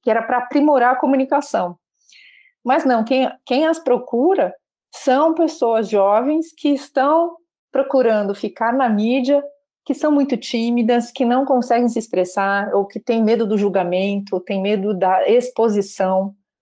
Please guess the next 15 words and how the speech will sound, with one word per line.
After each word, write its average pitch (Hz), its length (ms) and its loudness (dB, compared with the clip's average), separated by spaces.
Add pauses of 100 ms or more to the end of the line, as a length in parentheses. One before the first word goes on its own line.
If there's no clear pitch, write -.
(220)
né? 202 240 2
E 190 100 2
eu 185 140 2
a-, 190 220 2
eu, 190 160 0
assim, 170 360 -4
já 185 200 0
admiro 220 460 2
quem 285 200 0
tem 277 160 0
a 277 80 0
coragem 277 580 2
de 233 120 -2
se 208 680 -4 (360)
mostrar, 320 500 0